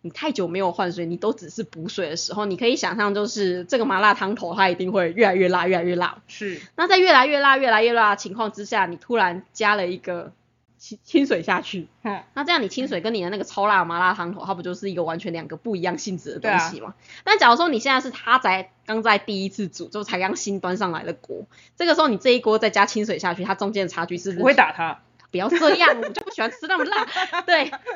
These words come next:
Speaker 1: 它中间的差距就是没有这么大，对不对？
Speaker 2: 嗯哼。
Speaker 1: 所以当你一缸水越久没换水的话，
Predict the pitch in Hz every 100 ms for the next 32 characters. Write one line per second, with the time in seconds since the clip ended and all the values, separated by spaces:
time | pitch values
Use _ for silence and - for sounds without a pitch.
0 | 381 370 370 381 349 - 330 311 311 320
1 | 254 254 - 311 269 226 208 214 208 208
2 | 202 370 370 427 _ 392 392 - 359 381
3 | 269 202 262 233 226 - 190 - _ _
4 | _ - 370 233 - 214 165 170 185 233
5 | 196 175 92 95 185 -